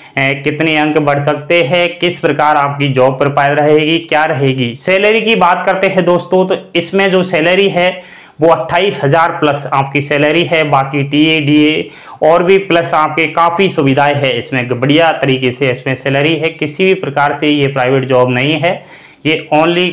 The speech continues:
government job है दोस्तों, ऐसा कोई नहीं है कि ये private job है। वैसे आपको ये सि-, जो research center है वैसे private है, लेकिन government के अंडर में है, तो government ही इसमें जो है सारा कुछ, जो आपको salary मिलेगी वो डो-, government के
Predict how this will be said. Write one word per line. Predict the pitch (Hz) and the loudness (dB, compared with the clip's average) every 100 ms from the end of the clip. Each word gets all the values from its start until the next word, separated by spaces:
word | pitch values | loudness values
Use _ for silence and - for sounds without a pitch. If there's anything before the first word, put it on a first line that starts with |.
| 143 | -4
government | 127 147 170 170 170 | 0 2 4 2 0
job | 139 139 135 | 0 0 0
है | 139 120 | -2 -4
दोस्तों, | 120 - 127 | -4 -4 -2
ऐसा | 123 127 127 - 151 | -2 -2 -4 -2 0
कोई | 180 | 2
नहीं | 180 165 | 4 2
है | 170 - | 0 -2
कि | 165 | -2
ये | 175 156 | 0 2
private | 151 143 135 147 | 0 0 0 2
job | 139 143 160 | 2 2 0
है। | - 165 - - - - - | -2 -4 -6 -14 -20 -14 -2
वैसे | 139 - 175 | 0 2 2
आपको | 165 156 - 165 160 | 2 0 2 2 2
ये | 156 151 151 151 | 2 2 2 -2
सि-, | - 151 | -4 -2
जो | 156 151 143 - | 0 0 0 -2
research | 143 139 170 - | 0 2 0 2
center | 160 151 160 | 0 2 0
है | 139 160 | 0 0
वैसे | 151 151 151 | 0 0 -4
private | 143 135 143 170 180 | -2 -2 0 0 0
है, | 170 165 | 0 0
लेकिन | 165 160 135 | 0 0 2
government | 135 139 156 165 - | 2 4 2 2 0
के | 156 | 0
अंडर | 139 139 139 | 2 0 2
में | 147 | 0
है, | 151 151 | 0 -2
तो | 151 131 | 0 0
government | 131 131 143 165 - | 0 2 0 -2 -2
ही | 143 139 143 | -2 -2 -2
इसमें | 143 147 135 135 - - - - | -4 -2 -2 -4 -8 -20 -20 -6
जो | 143 147 | 0 0
है | 147 | 0
सारा | - 156 165 175 | 0 0 2 0
कुछ, | 156 - | -2 -4
जो | - 147 131 135 143 | -4 -2 0 2 2
आपको | 147 147 147 | 2 2 -2
salary | 147 147 156 165 | 0 0 0 0
मिलेगी | 160 147 143 156 | 2 2 2 2
वो | 147 | 0
डो-, | 135 131 131 135 | 0 2 2 0
government | 127 131 143 151 151 147 | 2 2 2 0 -2 -4
के | 143 | -2